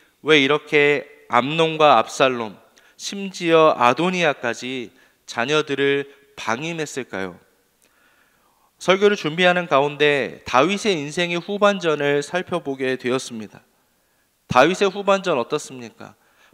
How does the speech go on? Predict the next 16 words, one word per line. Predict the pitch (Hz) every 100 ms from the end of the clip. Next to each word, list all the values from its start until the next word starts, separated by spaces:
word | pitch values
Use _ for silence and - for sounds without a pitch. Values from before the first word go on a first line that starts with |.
| -
바세바 | - 127 - 208 202
사건 | 202 220 220 208 202 135
이후로 | 131 135 147 202 156 87 - - _
다윗의 | - 127 170 220 214 214
영적인 | 139 156 - 208 196
상태는 | 190 196 196 190 180 196 190 - _ -
디클라인 | 170 - 208 190 175 151
됩니다. | 123 120 113 95 - _ _ _ _ _
그러니까 | - 180 208 202 208 202 151 87 - - _ -
자녀들을 | - 131 190 208 208 208
훈육할 | 202 - 240 240 233 208 196
수 | - 180
있는 | 160 156 160 143 87 _ _
하나님과의 | - 214 220 220 208 196 185 190 185
영적인 | 123 135 156 196 180 185 180
관계가 | 131 135 156 165 151 160 160 110